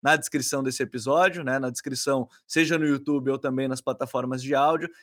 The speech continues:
Então, pra quem quiser acompanhar, o texto bem legal lá no site mesmo, lá no Futre, tem um, os destaques dois mil e um pra cima, né? Os mais jovens desse Campeonato Brasileiro pra ficar de olho. Douglas, qual é a tua dica futeboleira?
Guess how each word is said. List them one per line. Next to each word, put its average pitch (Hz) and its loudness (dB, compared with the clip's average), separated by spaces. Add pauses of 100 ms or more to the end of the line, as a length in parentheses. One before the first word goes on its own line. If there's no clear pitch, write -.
(120)
Então, 143 -2
pra 135 0
quem 143 -6
quiser 135 0
acompanhar, 135 0
o 151 -2
texto 139 -6
bem 147 -2
legal 143 2
lá 143 2
no 143 -4
site 139 -2
mesmo, 135 -2
lá 127 -2
no 135 -6
Futre, 143 -8 (320)
tem 131 -2
um, 135 -8
os 131 -6
destaques 156 0
dois 156 2
mil 170 0
e 170 2
um 220 4
pra 190 4
cima, 160 0
né? 160 4
Os 127 0
mais 147 2
jovens 147 2 (200)
desse 139 -6
Campeonato 139 -2
Brasileiro 135 -4
pra 135 -2
ficar 131 -2
de 135 -4
olho. 113 0 (260)
Douglas, 185 4
qual 170 4
é 170 6
a 175 2
tua 180 2
dica 170 -2
futeboleira? 147 2